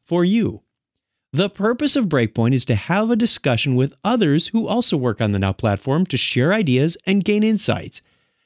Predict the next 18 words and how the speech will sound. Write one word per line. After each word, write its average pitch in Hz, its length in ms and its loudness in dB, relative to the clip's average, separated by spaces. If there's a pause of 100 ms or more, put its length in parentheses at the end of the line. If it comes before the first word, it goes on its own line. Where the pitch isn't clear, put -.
(140)
In 202 180 4
some 233 300 2
episodes, 240 600 0
I 127 140 2
may 120 160 4
be 120 160 2
interviewing 127 360 2
ServiceNow 151 640 -2
product 190 380 -2
managers 95 500 0
and 131 140 2
developers 147 640 0
to 131 100 2
get 143 160 2
a 131 160 2 (320)
behind-the-scenes 170 1120 0
look 107 280 2
at 113 160 0